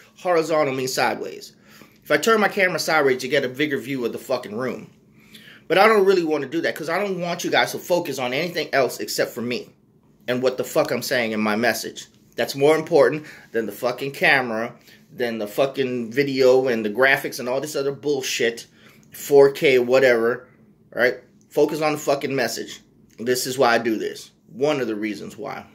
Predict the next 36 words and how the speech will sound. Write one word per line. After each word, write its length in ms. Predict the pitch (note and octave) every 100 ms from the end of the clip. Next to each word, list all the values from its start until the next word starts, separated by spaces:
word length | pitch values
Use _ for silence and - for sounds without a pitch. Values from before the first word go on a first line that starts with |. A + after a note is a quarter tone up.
| _ _ _ _ _ _ _ - A2
Right? 220 | B2+ -
Plus, 400 | D#3+ C#3 - - - - - -
I 60 |
like 220 | B2 B2
to 80 | -
look 280 | A#2+ A#2+ - _ _ _ _
sometimes 540 | - D3 C#3+ C#3+ B2 A2
dead 420 | A2 C#3 C3+ -
in 180 | C#3+ C#3+
the 80 | B2
camera. 520 | - D#3 G#2+ - G#2+ _ _ _ _ _ _ - -
I 80 | B2
don't 100 | C#3
wanna 160 | C#3
look 220 | C3 C#3 C#3
to 120 | D#3+
the 60 |
side 540 | C3 - D3+ A#2+ G2+ - _ _ _
when 120 | - B2
I'm 80 |
making 260 | B2+ B2 A2+
the 80 | B2
fucking 360 | B2+ A2+ A2+
video. 440 | G#2+ A2+ G2 D#2 - - _ _ _ _ _ _ _ _ _ _ _
That's 180 | C3+ -
just 160 | D#3+
that. 360 | D#3 C3+ - - _ _ _ _ _ _ _
And 180 | D#3 D#3
that 240 | E3+ -
shit 200 | - F#3+
is 120 | E3 E3+
subjective, 520 | D3 A#2 D3+ D#3 B2
so 120 | D3+
what 300 | C3 A#2+ -
the 80 | F3
fuck? 460 | - - - -